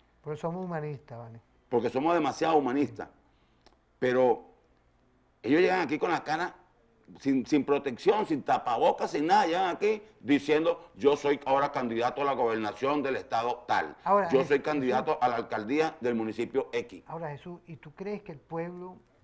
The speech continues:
Speaker 1: no va a estar pendiente de esos detalles? Ese
Speaker 2: Chá-,
Speaker 1: llamado a
Speaker 2: Chávez
Speaker 1: atención.
Speaker 2: nos despertó.
Speaker 1: ¿Ah?
Speaker 2: Chávez nos despertó. Y a-, así nos venía en la hamaca, nosotros no nos vamos a dormir.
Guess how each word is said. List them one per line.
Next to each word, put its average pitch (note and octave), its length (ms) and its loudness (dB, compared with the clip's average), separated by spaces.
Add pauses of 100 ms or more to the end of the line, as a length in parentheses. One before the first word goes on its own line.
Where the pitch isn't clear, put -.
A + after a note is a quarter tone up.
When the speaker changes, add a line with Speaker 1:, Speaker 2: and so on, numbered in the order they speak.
(460)
Speaker 1:
no E3 280 -12
va F3 200 -4
a E3+ 180 -14
estar D#3+ 280 -14
pendiente D#3+ 500 -12
de D3+ 60 -16
esos D#3+ 140 -14
detalles? C#3 480 -14 (1200)
Ese G3 140 -2
Speaker 2:
Chá-, B3 140 2
Speaker 1:
llamado F#3 340 2
a - 60 -2
Speaker 2:
Chávez D3 120 -6
Speaker 1:
atención. D3+ 220 6
Speaker 2:
nos E3+ 100 6
despertó. A#2+ 500 0 (280)
Speaker 1:
¿Ah? F#3 160 -8 (260)
Speaker 2:
Chávez C#3+ 300 -2
nos D3 160 2
despertó. F#2 500 -6 (1000)
Y A#2+ 140 -2
a-, B2+ 240 2
así B2+ 300 0
nos F3+ 160 2
venía C#3+ 220 2
en F3 100 0
la E3 100 2
hamaca, F3 580 0 (720)
nosotros B2 360 0
no D3+ 120 0
nos D3+ 140 0
vamos D#3+ 300 2
a E3 40 0
dormir. B2 380 2